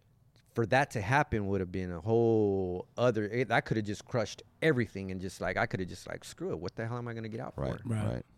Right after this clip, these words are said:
Speaker 2: But it didn't for you, bro.
Speaker 3: But it didn't.
Speaker 1: Yeah,
Speaker 2: And,
Speaker 1: it did.
Speaker 2: uh,
Speaker 1: God,
Speaker 2: it's, uh,
Speaker 1: God would, uh,
Speaker 2: God
Speaker 1: yeah.
Speaker 2: bless you.
Speaker 3: Yep.
Speaker 2: Uh, it just, just a great show, bro. And, and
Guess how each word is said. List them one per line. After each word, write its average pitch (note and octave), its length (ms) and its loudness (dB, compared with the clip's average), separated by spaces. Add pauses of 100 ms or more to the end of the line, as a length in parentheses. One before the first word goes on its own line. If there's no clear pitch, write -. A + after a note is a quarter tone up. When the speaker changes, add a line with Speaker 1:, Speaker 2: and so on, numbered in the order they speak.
(480)
Speaker 2:
But B2+ 120 8
it C3+ 180 2
didn't C3+ 300 6
for D#2+ 220 2
you, D2 120 2
bro. D2+ 220 0
Speaker 3:
But F3 140 4
it E3+ 100 2
didn't. - 140 4
Speaker 1:
Yeah, G2 200 4
Speaker 2:
And, G2 240 4
Speaker 1:
it G2 60 8
did. - 20 10
Speaker 2:
uh, E2+ 440 8
Speaker 1:
God, F#2+ 140 6
Speaker 2:
it's, G2+ 200 -2
uh, E2+ 340 6
Speaker 1:
God A#2 200 4
would, A2 260 -4
uh, G2 240 -4
Speaker 2:
God G#2 260 6
Speaker 1:
yeah. F2 40 0
Speaker 2:
bless F2+ 320 6
you. C#2+ 140 -4 (180)
Speaker 3:
Yep. E3 280 2 (220)
Speaker 2:
Uh, D#3 160 6
it E3 140 6
just, F3+ 340 6
just - 440 4
a E3 100 -2
great C3 500 8
show, G2 380 10
bro. F2 420 10
And, F2+ 340 4
and A2+ 200 4